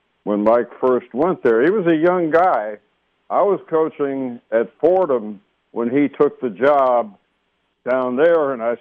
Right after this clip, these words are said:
said, "How in the world is he gonna be ready for this job?" And I think with Fred Hoiberg, you know, he, look, the guy can coach. It's all about getting the right players. And certainly, you know, he hit a home run with the McGowans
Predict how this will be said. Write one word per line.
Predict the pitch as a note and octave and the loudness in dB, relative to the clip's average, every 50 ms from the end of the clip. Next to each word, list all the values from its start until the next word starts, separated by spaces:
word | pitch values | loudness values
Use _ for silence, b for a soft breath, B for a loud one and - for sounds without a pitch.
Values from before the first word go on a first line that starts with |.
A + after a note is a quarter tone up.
| _ - | _ -4
said, | C3+ B2+ A#2 A#2 | -4 -4 0 0
"How | C#3+ E3+ F3+ F3 | 0 0 0 0
in | E3+ E3+ | -4 -2
the | D#3+ D3 | -4 -4
world | C#3 D3+ F3 F#3 E3+ D#3 C#3 C3 C3 B2+ A2 G2+ _ _ _ _ _ _ _ _ _ _ _ - | -2 0 0 2 2 2 2 0 -2 -4 -8 -14 _ _ _ _ _ _ _ _ _ _ _ -12
is | A#2 G#2+ A#2+ | -12 -4 -4
he | D3 C3+ | -4 0
gonna | A2+ D#3 D3 C#3 C3 | 0 0 0 0 0
be | A2+ C3+ C3+ | 0 0 0
ready | B2+ C#3 F3 F#3+ F3+ E3+ C#3+ - | 2 2 2 2 2 0 -4 -4
for | _ B2+ A#2+ | _ -8 -6
this | G#2+ A#2 A#2 A2 - _ _ | -4 -6 -6 -6 -10 _ _
job?" | C3 B2 A2+ G#2 G2+ F#2 - - _ _ _ _ _ _ _ _ _ _ _ _ _ | 0 0 2 2 0 -2 -4 -8 _ _ _ _ _ _ _ _ _ _ _ _ _
And | - D#3 | -2 0
I | F#3+ G3 | 0 0
think | G3+ G3+ B3+ C4 A#3 A#3 - | 0 0 -2 -2 -2 -2 0
with | A3+ F#3 D#3+ - - | 0 0 0 0 -2
Fred | - F3+ F3 E3 | 0 2 2 2
Hoiberg, | D#3+ E3+ F#3+ G3+ G#3 F#3+ C#3 D3 D3 C#3 C3+ C3+ C3 A#2 C3 | 2 2 2 2 0 0 0 0 0 0 0 0 -2 -4 -4
you | D#3+ E3 | -4 -2
know, | D#3+ D#3+ | 0 -2
he, | D#3 D3+ G3+ G#3 G3 G#3+ _ _ _ _ _ _ _ _ _ _ _ _ _ _ _ _ | 0 0 -2 -2 -4 -10 _ _ _ _ _ _ _ _ _ _ _ _ _ _ _ _
look, | D#3+ F#3 D#3+ B2 - _ - | 2 2 2 2 -4 _ -8
the | C#3+ | -8
guy | A#2+ - E3+ F#3 G3+ G#3+ | -2 0 2 2 2 0
can | G#3 - F3+ D3+ B2 | -2 -6 -10 -10 -10
coach. | - - D3+ C3+ A#2 A2+ A2+ - _ - - - _ _ _ _ _ _ _ - | -4 -2 -2 0 0 -4 -8 -14 _ -20 -20 -20 _ _ _ _ _ _ _ -14
It's | B2 A2+ - | -14 -4 0
all | D#3+ D#3+ F3+ F#3+ F#3 | 0 2 2 2 2
about | D#3 D3 E3+ E3 D#3 D3 - - | 2 2 2 2 2 0 -2 -4
getting | E3 D#3+ D3 - C#3+ C3+ | -4 -4 -4 -4 -8 -10
the | C3 | -8
right | B2 B2+ C3 C3+ C3 A#2 - _ | -4 -2 -2 -2 -2 -4 -8 _
players. | _ B2 A#2+ G#2+ G2 F#2 F2 C#2 - _ _ _ _ - | _ -2 -2 -2 -2 -4 -6 -14 -20 _ _ _ _ -4
And | A#2+ A#2+ A#2+ G#2+ - _ E3+ | -2 -2 -2 -2 -2 _ 2
certainly, | G3+ G#3+ F#3+ - D3 C3+ B2+ B2+ B2 B2 A#2 G#2 F#2+ _ _ _ _ _ _ _ | 2 2 0 -2 -4 -2 0 2 2 2 0 -2 -6 _ _ _ _ _ _ _
you | - A#2+ | -2 0
know, | B2+ B2+ C3 | 2 2 4
he | C3+ | 2
hit | C#3 D3 D#3 D3+ | 2 2 2 2
a | C#3+ C3+ | 2 0
home | B2 C#3 D3 C#3+ C3+ C3 B2+ | 0 0 -2 -4 -4 -4 -2
run | C#3 D#3+ D3+ C#3 C3+ B2+ A2 | 0 0 0 -2 -2 -6 -6
with | A2+ A#2 G#2+ | -10 -10 -10
the | A2 | -8
McGowans | A2 A2+ A2+ A2 - C3 C3 C#3 C#3+ C#3 A#2+ A2+ G#2+ | -8 -8 -8 -2 0 0 2 2 0 -2 -4 -6 -8